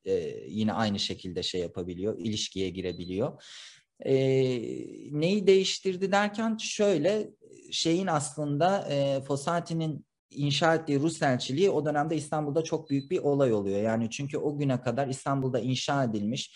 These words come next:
bu kadar büyük, bu kadar görkemli bir şey yok. Kagir Saray, e, yok. İstiklal Caddesi'nden geçerken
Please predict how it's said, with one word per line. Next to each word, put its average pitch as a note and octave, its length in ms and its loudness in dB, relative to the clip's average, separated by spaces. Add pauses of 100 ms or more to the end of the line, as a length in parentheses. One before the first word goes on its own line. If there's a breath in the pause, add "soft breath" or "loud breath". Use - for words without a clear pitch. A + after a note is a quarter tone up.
(280 loud breath)
bu C#3 80 -8
kadar C3+ 400 2
büyük, B2+ 240 0
bu B2+ 100 -10
kadar C3+ 300 2
görkemli B2+ 640 2
bir B2+ 80 0
şey C3+ 360 0
yok. A2 280 -4 (120)
Kagir B2 320 2
Saray, C3 400 0 (160)
e, A#2+ 120 2 (100)
yok. A2+ 540 0 (300 loud breath)
İstiklal C#3+ 460 4
Caddesi'nden C#3+ 600 2
geçerken C#3+ 560 2